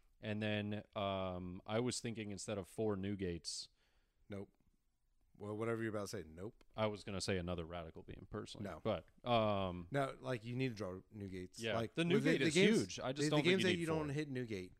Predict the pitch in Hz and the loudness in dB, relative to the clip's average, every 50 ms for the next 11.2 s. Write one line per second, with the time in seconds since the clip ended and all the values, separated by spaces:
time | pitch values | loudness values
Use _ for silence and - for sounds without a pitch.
0 | - - 156 156 156 117 90 80 - - - - - - - - - - - - | -10 -4 0 0 2 2 0 -2 -4 -8 -8 -4 -2 -2 -2 -4 -8 -12 -12 -10
1 | - - - - - - - - 95 80 80 78 73 - - - - - - - | -10 -10 -10 -8 -6 -4 -4 -4 -4 -6 -8 -8 -8 -8 -8 -8 -6 -8 -8 -8
2 | - - - - - - - - - 143 156 151 139 131 113 110 117 117 123 120 | -8 -12 -12 -14 -18 -18 -18 -10 -2 0 2 2 2 0 -2 -2 -2 0 0 0
3 | 117 - - 120 110 104 95 90 87 82 - 120 127 - - 104 85 82 85 82 | -2 -2 -2 -4 -4 -4 -4 -6 -8 -8 -6 -6 -6 -6 -6 -8 -8 -10 -12 -14
4 | 85 85 87 - _ _ _ _ _ _ _ _ _ - - - - - 143 147 | -14 -14 -16 -16 _ _ _ _ _ _ _ _ _ -20 -20 -18 -10 -8 -6 -4
5 | 143 139 139 139 147 156 156 147 151 151 - - 95 78 82 - - - _ _ | -2 -2 -2 0 0 2 2 2 2 0 0 -2 -4 -4 -4 -8 -16 -20 _ _
6 | _ _ _ _ - - 123 120 - - 87 - - - - _ _ _ - 110 | _ _ _ _ -2 0 0 2 2 -2 -8 -8 -8 -16 -20 _ _ _ -6 -2
7 | 113 110 110 101 120 127 104 - 139 135 123 120 110 107 107 101 90 - 90 85 | -2 0 0 2 2 2 2 4 4 4 4 4 2 2 0 0 -2 -4 -8 -10
8 | 78 80 - - - - - 120 123 117 107 78 71 - - - - - - 127 | -10 -12 -16 -20 -10 -4 -2 -2 0 0 0 -2 -2 -6 -16 -18 -16 -8 -4 -4
9 | 131 127 127 107 101 95 85 82 - 85 85 - - - - - - - - - | -2 -2 -2 -2 -2 -2 -4 -4 -8 -10 -10 -12 -16 -20 -20 -20 -20 -20 -20 -20
10 | - - - _ - - _ - - 107 107 101 95 92 90 87 - - 98 92 | -20 -20 -20 _ -20 -20 _ -8 -2 2 2 4 4 2 2 0 -2 -4 -2 -2
11 | 92 90 85 | 0 -2 -2